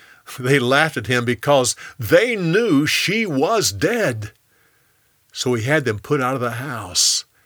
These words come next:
He then took Jairus and his wife, as well as Peter, James, and John,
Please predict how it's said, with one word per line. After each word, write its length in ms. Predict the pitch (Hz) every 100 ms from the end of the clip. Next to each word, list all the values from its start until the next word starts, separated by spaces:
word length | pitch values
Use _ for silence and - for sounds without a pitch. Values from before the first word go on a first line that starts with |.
| _ _ -
He 140 | - 139
then 200 | 175 185
took 280 | 156 110 -
Jairus 520 | 135 139 180 196 -
and 80 | 139
his 120 | 107
wife, 800 | 120 160 123 110 123 - - -
as 240 | - 117 120
well 300 | 127 143 110
as 140 | 95
Peter, 380 | - 160 156 143
James, 480 | 107 123 147 143 107
and 140 | 107
John, 540 | - 123 104 98 110